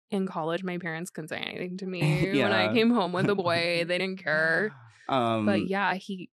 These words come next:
Speaker 1: I brought him home to meet the parents.
Speaker 2: Aren't you meeting his parents soon, or did you already do
Speaker 1: Yeah,
Speaker 2: that?
Speaker 1: in two weeks.
Speaker 2: Oh my gosh. Are you excited?
Speaker 1: I'm excited. We FaceTime them all the time, and his parents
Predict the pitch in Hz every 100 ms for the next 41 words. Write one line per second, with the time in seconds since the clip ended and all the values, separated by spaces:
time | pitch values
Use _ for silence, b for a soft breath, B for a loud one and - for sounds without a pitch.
0 | - 185 180 165 214 233 214 202 196 196
1 | 202 214 - 214 196 185 214 - 185 170
2 | 170 175 214 220 - 131 135 175 185 180
3 | 135 156 151 143 - 117 151 139 107 113
4 | 110 226 180 - 220 214 208 208 - 220
5 | 208 254 - - - - 107 101 98 98
6 | 117 127 117 113 117 113 - 117 - 95
7 | 98 135 202 208 240 247 - 196 170 175
8 | 196 226 214 214 262 262 254 202 190 185
9 | 185 170 170 170 220 B B B B 247
10 | 233 233 196 208 233 -